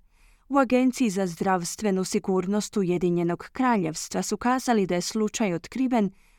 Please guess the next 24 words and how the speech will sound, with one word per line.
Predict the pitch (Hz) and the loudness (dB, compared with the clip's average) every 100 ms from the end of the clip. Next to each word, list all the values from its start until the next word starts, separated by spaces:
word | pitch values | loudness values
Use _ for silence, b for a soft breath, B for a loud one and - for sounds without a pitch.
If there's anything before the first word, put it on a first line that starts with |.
| b | b
u | - | -6
sklopu | 262 - 262 262 | -4 0 0 2
rutinskog | 233 196 214 185 - 185 180 | 2 2 0 -2 0 -2 0
nadzora | 180 175 185 185 | 0 0 -2 -2
gripe | 170 202 190 214 | 0 0 0 -2
u | 185 | -2
čitavoj | - 262 220 170 165 | -2 -2 0 -2 -2
zemlji, | - 175 165 170 165 _ _ _ - | -2 0 0 0 -4 _ _ _ 0
no | 233 | 0
da | 180 | 2
izvor | 170 160 214 240 | 0 -2 0 2
infekcije | 247 220 240 - - 269 247 | 2 2 0 -2 -2 2 4
nije | 254 320 | 4 2
poznat. | - 175 165 180 - - - - | 0 -2 0 -2 -4 -8 -10 -2
Iz | 190 | 0
agencije | 196 190 185 180 196 | 0 0 0 0 -2
kažu | - 220 254 277 | 0 0 0 -2
da | 214 190 | 0 0
bliske | 180 240 277 - 294 | 2 0 -2 -4 -4
kontakte | - 233 196 175 - - 175 | 0 2 2 -2 -4 -4 -4
prate | - 233 233 302 | 0 0 2 0
vlasti | 240 214 208 - - 226 | 0 2 0 -4 -4 -2
u | |
sjevernom | 202 - 226 254 262 220 190 175 | -2 0 0 2 2 2 2 2